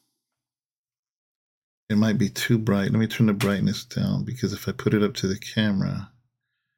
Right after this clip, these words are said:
it might look too bright. Let's see if you can see that. Oh, it's blurry. Oh, man. Oh, man, I'm really sorry, but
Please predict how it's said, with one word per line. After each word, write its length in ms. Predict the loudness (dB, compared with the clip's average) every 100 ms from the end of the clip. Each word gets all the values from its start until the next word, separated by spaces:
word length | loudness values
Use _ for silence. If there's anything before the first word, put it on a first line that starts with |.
| _ _ _ _ _ _ _
it 60 | -2
might 180 | -2 0
look 180 | -4 -4
too 180 | -4 -4
bright. 680 | -2 -2 -2 -4 -6 -10 -12 _ _ _ _ _ _ _ _ _ _ _ _ _ _ _ _ _ -8
Let's 200 | -8 -6
see 360 | -4 -2 0 -2
if 140 | -4
you 80 | -6
can 100 | -4
see 340 | 2 2 2 0
that. 360 | 0 -2 -4 -6 -8 -10 -20 _ _ _ _ _ _ _ _ 0
Oh, 220 | 4 4 2
it's 160 | -2
blurry. 640 | 0 4 4 4 2 0 -4 -20 _ _ _ 0
Oh, 220 | 2 4
man. 400 | 4 2 0 -4 _ _ _ _ _ _ _ _ _ _ _ _ _ _ -2
Oh, 120 | 2
man, 280 | 4 4 2
I'm 200 | 0 2
really 300 | 2 2 2
sorry, 580 | 0 2 2 2 0 -4
but 460 | 2 4 4 0